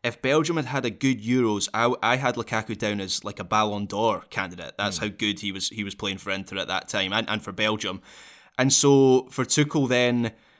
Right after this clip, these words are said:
Speaker 1: to use him in, in such a way and kind of ignore that, and I understand maybe he doesn't want to rip up his team entirely, but Chelsea felt like they needed a player like the Inter Lukaku, and now they're not using him in that way. It's,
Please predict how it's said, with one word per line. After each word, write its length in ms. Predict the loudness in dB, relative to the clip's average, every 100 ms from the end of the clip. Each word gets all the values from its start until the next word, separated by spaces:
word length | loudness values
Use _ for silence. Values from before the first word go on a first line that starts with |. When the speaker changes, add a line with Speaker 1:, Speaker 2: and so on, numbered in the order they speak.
| _ _ -8
Speaker 1:
to 160 | 0
use 520 | 2 4 2 2 2 4
him 120 | 4
in, 240 | 2 2
in 160 | 0 0
such 320 | 2 0 0
a 40 |
way 120 | 0 2
and 120 | 2
kind 180 | 0 -2
of 100 | -2
ignore 420 | -2 2 4 4
that, 260 | 4 2
and 140 | 0 0
I 80 | 0
understand 400 | 0 0 0 0
maybe 200 | -2 -2
he 20 |
doesn't 260 | -2 -4
want 220 | -4 -4 -2
to 220 | -2 -2 -6 _ _ _ _ _ -6
rip 300 | -2 -2 -2
up 100 | -4
his 160 | -4
team 220 | 2 2
entirely, 640 | 2 0 0 0 0 -2 -4 _ _ -2
but 340 | 2 2 0 -8 _ _ -4
Chelsea 360 | 0 0 0
felt 300 | 0 0 0
like 180 | 0 0
they 120 | 2
needed 340 | 2 2 0 -2
a 60 |
player 280 | 0 2 2
like 280 | 2 -2 -2
the 100 | 2
Inter 300 | 2 2 0
Lukaku, 720 | 0 0 0 0 0 0 -2 -2
and 200 | 0 2
now 180 | 2 4
they're 120 | 2
not 200 | 2 2
using 280 | 0 0 0
him 40 |
in 120 | -2 -2
that 160 | -4
way. 140 | -2 -4
It's, 180 | -4